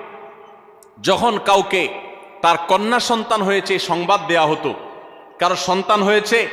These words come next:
যদি বলা হতো মেয়ে হয়েছে, তখন তার মুখটা কালো হয়ে যেত।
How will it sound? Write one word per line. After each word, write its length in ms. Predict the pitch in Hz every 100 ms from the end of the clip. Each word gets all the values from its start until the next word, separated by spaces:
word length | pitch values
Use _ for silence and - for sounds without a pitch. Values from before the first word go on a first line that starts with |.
| - - -
যদি 180 | 165 190
বলা 240 | 190 196
হতো 200 | 190 196
মেয়ে 340 | 180 185 262 285
হয়েছে, 480 | 240 233 - 180 113 - - - -
তখন 220 | 185 190
তার 180 | 170 147
মুখটা 280 | 147 -
কালো 300 | 160 127 127
হয়ে 220 | 147 113 101
যেত। 320 | 92 -